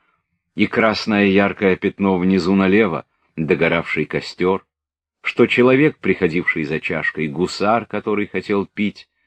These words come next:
но он ничего не знал и не хотел знать этого. Он был в волшебном царстве, в котором ничего не было похожего на действительность. Большое черное пятно,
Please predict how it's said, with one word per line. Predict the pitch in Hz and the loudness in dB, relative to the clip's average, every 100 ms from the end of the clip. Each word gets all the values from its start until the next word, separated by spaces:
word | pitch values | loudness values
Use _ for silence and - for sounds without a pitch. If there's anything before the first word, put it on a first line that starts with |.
| _ _ _ _ | _ _ _ _
но | 71 69 | -12 -8
он | 64 | -8
ничего | 65 - 78 71 | -8 -8 -6 -6
не | 71 69 | -8 -10
знал | 65 76 78 | -8 -6 -6
и | 80 | -6
не | 78 | -8
хотел | 82 - 87 90 | -10 -10 -8 -8
знать | 78 95 92 - | -8 -8 -8 -10
этого. | 69 - 57 | -14 -14 -12
Он | 69 80 | -10 -4
был | 98 92 | -2 0
в | |
волшебном | 98 104 - 120 131 120 127 123 | 0 0 0 0 0 2 0 0
царстве, | - 117 104 - - - 110 _ - - | -2 0 -2 -4 -16 -18 -20 _ -20 -20
в | - | -4
котором | 117 104 120 113 | -2 4 6 6
ничего | 113 104 113 117 | 4 4 0 2
не | 123 113 | 2 2
было | 113 | 0
похожего | 101 101 117 117 98 | -2 -4 -2 -2 -2
на | 107 101 | -2 -4
действительность. | 107 - - 95 - 53 - _ _ _ _ _ _ _ _ _ - | -6 -8 -8 -8 -8 -14 -16 _ _ _ _ _ _ _ _ _ -12
Большое | 73 113 110 - 131 143 135 120 | 0 2 2 0 2 6 6 4
черное | - 135 143 123 123 120 110 | 4 4 4 2 2 2 0
пятно, | 110 104 - 156 160 | -2 -4 -2 -2 -2